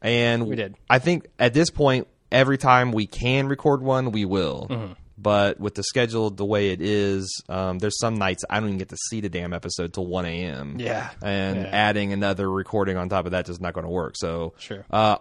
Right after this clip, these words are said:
Speaker 1: we'll, I'll probably let you know via Facebook, and Jim will let you know via Twitter to anticipate them when we
Speaker 2: Mm-hmm.
Speaker 1: do, uh, when we do feel the, uh, instant review mojo, if you wanted to see it that night.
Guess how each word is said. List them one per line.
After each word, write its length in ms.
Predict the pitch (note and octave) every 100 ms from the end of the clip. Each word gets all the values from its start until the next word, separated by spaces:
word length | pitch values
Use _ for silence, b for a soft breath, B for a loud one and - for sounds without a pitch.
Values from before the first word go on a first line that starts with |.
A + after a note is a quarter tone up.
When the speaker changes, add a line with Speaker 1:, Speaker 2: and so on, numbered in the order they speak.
| -
Speaker 1:
we'll, 220 | G2 D3 -
I'll 120 | E3
probably 420 | G3 E3+ D#3+ C3+
let 240 | B2 B2
you 80 | B2+
know 200 | A#2 A2
via 200 | G2+ G#2
Facebook, 640 | F#2 G#2+ G#2 - G#2+ G#2+ -
and 500 | F#2+ F#2+ F#2 F2+ D#2+
Jim 260 | F2+ G2+ G2+
will 100 | F#2+
let 180 | F#2+ G2
you 20 |
know 100 | F#2+
via 200 | F2 E2
Twitter 560 | - G#2 G2+ G#2 G#2 - _
to 220 | - G2+ F#2
anticipate 540 | F#2+ A2 A#2+ B2 B2
them 340 | C3 C3 C#3 C#3+
when 160 | G#2 G2
we 80 |
Speaker 2:
Mm-hmm. 60 | F#2
Speaker 1:
do, 340 | G#2 A2 A2
uh, 320 | G#2 G2+ G2+ G2+ _ _ _ _
when 120 | - G#2
we 80 | G2
do 180 | G#2
feel 300 | G2+ G#2 G#2 F#2+
the, 320 | G2 F#2+ F#2
uh, 220 | F2+ F2 -
instant 300 | G#2 - -
review 280 | G2 G#2
mojo, 500 | G2 F#2+ G2+ G#2+ A2+
if 100 | A2
you 80 | F#2+
wanted 420 | F#2 F#2 F2 E2+
to 60 | D#2 -
see 120 | - F2+
it 100 | -
that 180 | F2
night. 380 | F#2 F2+ F#2+ -